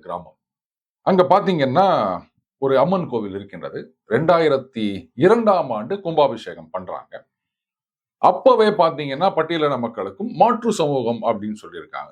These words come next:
இவங்க ரெண்டு பேருக்கும் கடவுளை வழிபடுவதில் பிரச்சனை வந்ததுனால கோவிலை இழுத்து சீல் வச்சிருக்காங்க. அதுக்கு பிறகு ரெண்டாயிரத்தி பதினொன்னுல தான் அந்த கோவில் திறக்கப்பட்டுள்ளது. இப்ப பாத்தீங்கன்னா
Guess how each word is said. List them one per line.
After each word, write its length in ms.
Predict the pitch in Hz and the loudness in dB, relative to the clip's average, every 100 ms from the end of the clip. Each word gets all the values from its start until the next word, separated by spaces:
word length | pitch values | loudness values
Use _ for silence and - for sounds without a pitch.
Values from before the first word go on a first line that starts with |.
| 220 | 4
இவங்க 180 | 220 180 | 6 6
ரெண்டு 140 | 165 175 | 2 0
பேருக்கும் 440 | 156 117 - 185 170 | 0 -2 -2 -4 0
கடவுளை 340 | 190 180 160 127 | 2 2 0 0
வழிபடுவதில் 640 | 147 156 139 110 92 82 123 | 0 2 0 -2 -6 -6 -4
பிரச்சனை 300 | 123 160 127 | -4 0 0
வந்ததுனால 500 | 101 92 80 76 90 - _ _ _ _ _ _ | -2 -6 -8 -8 -6 -10 _ _ _ _ _ _
கோவிலை 440 | 156 165 131 123 151 110 | 2 4 4 4 4 4
இழுத்து 400 | 147 180 196 - 180 214 _ - | 2 2 0 -6 -8 -8 _ -12
சீல் 280 | - 190 175 107 | -2 0 2 -2
வச்சிருக்காங்க. 720 | 101 90 80 - 69 69 73 78 71 - _ _ _ _ _ _ - | -4 -10 -12 -8 -8 -6 -6 -6 -6 -10 _ _ _ _ _ _ 0
அதுக்கு 280 | 120 131 127 123 | 2 2 0 2
பிறகு 300 | 165 214 135 123 175 | 4 4 4 2 2
ரெண்டாயிரத்தி 560 | 143 180 190 180 180 156 - - | 2 2 2 0 -2 -8 -4 2
பதினொன்னுல 640 | 180 226 262 254 214 175 147 | 4 4 2 4 4 2 2
தான் 120 | 196 196 | 0 -2
அந்த 120 | 139 - | -4 -4
கோவில் 340 | 151 156 170 196 | 0 0 -2 -2
திறக்கப்பட்டுள்ளது. 800 | 165 165 147 - - 80 76 71 - _ _ _ _ - | -2 -2 -6 -8 -12 -14 -16 -18 -20 _ _ _ _ 0
இப்ப 180 | 180 180 | 2 4
பாத்தீங்கன்னா 540 | 202 180 185 170 185 | 4 4 2 2 4